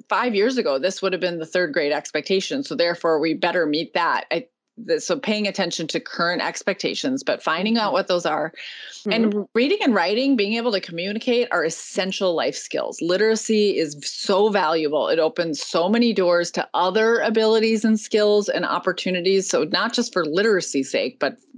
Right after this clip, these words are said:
Speaker 1: being able to communicate and express yourself is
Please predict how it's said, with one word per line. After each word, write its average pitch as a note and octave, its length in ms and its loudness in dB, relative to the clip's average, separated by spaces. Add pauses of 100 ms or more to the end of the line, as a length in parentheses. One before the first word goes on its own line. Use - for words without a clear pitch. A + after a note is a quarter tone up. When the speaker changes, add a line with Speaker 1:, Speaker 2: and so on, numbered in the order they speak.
Speaker 1:
being F3 380 2
able D3 180 0
to D3+ 100 0
communicate E3+ 640 -2
and A2 80 -2
express - 520 -4
yourself D3 480 -2 (640)
is D#3 100 -14